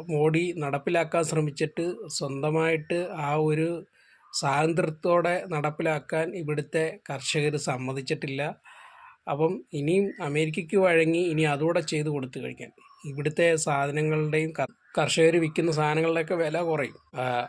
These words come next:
അതിനെതിരായിട്ട് കൂടെ ഉള്ള ഒരു സമരമാണ് നമ്മൾ ഇപ്പോൾ ചെയ്തുകൊണ്ടിരിക്കുന്നത്. അപ്പം ഇന്ത്യ എന്ന രാജ്യത്തെ ഭീഷണിപ്പെടുത്തിയ, ഇന്ത്യയുടെ പ്രധാനമന്ത്രി ഭീഷണിപ്പെടുത്തിയ, അദ്ദേഹം കോൺഗ്രസ്സുകാരനോ ബി ജെ പിക്കാരനോ ആർ എസ് എസ്സുകാരനോ ഒന്നുള്ളതൊന്നും അല്ല ഇവിടുത്തെ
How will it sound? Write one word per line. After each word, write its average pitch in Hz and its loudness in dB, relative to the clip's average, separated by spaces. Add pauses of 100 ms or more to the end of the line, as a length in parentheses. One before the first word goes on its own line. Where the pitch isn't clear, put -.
(120)
അതിനെതിരായിട്ട് 165 2
കൂടെ 180 0 (340)
ഉള്ള 156 0
ഒരു 151 4
സമരമാണ് 139 -2 (400)
നമ്മൾ 147 -4
ഇപ്പോൾ 139 -6
ചെയ്തുകൊണ്ടിരിക്കുന്നത്. 131 -4 (680)
അപ്പം 165 -2 (400)
ഇന്ത്യ 143 -2
എന്ന 190 2
രാജ്യത്തെ 156 2 (540)
ഭീഷണിപ്പെടുത്തിയ, 127 -4 (240)
ഇന്ത്യയുടെ 143 -2
പ്രധാനമന്ത്രി 156 0
ഭീഷണിപ്പെടുത്തിയ, 131 -6
അദ്ദേഹം 139 -4
കോൺഗ്രസ്സുകാരനോ 143 -2
ബി 135 -6
ജെ 143 -4
പിക്കാരനോ 139 -2
ആർ 131 -2
എസ് 123 -8
എസ്സുകാരനോ 135 -4
ഒന്നുള്ളതൊന്നും 131 -4
അല്ല 120 -6
ഇവിടുത്തെ 123 -8